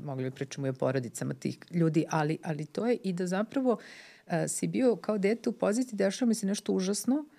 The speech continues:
što ne mogu da obradim niti kognitivno, jer je rano, nemamo još uvek,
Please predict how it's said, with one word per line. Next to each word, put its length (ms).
što 200
ne 120
mogu 180
da 120
obradim 340
niti 240
kognitivno, 760
jer 180
je 80
rano, 340
nemamo 360
još 180
uvek, 440